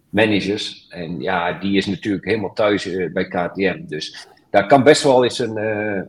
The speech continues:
een verrassing uitkomen. En, eh, als die K T M straks echt goed is, ja, dan zit Miller ook goed.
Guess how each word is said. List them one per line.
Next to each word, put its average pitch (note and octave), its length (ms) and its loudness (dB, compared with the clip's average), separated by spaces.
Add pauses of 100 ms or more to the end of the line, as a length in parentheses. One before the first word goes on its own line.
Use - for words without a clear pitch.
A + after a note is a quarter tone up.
een A2+ 140 -10
verrassing G#2 480 -4
uitkomen. D2+ 520 -6
En, E2 200 -10
eh, E2 340 -12 (540)
als - 240 -4
die - 100 -12
K G#2+ 200 2
T - 40 -8
M A2 140 2
straks G2+ 300 -4
echt A#2+ 180 -4
goed A#2+ 220 -8
is, - 400 -16
ja, G2 240 -18
dan F2 140 -12
zit - 200 -10
Miller F#2+ 280 -2
ook G#2 120 -8
goed. - 260 -20